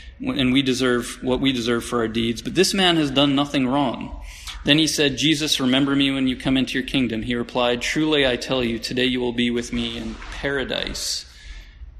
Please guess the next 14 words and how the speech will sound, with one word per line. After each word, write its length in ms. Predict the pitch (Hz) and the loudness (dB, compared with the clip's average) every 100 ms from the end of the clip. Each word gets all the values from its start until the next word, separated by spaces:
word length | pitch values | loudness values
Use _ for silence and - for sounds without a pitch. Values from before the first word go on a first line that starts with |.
| - | -10
Now, 120 | 127 110 | -6 -4
paradise, 960 | 151 170 143 123 113 113 - - - | 0 2 2 2 0 -4 -6 -6 -10
this 320 | - 123 123 131 | -6 -2 -2 0
is, 400 | 120 113 - - | -2 -2 -8 -6
this 200 | 127 - | -6 -4
is 100 | 117 | -4
starting 360 | - 123 113 113 | -4 -4 -4 -6
to 100 | 117 | -6
wind 320 | 113 117 113 | -4 -4 -2
back. 400 | 117 - - - | -4 -4 -10 -12
Creation, 460 | - 131 127 - 123 | -6 -2 -2 -4 -6
actually, 280 | 117 - 117 | -6 -8 -10
paradise 680 | - 135 123 117 113 - | -2 0 2 0 -2 -6
is, 380 | - 120 107 - | -6 -6 -6 -8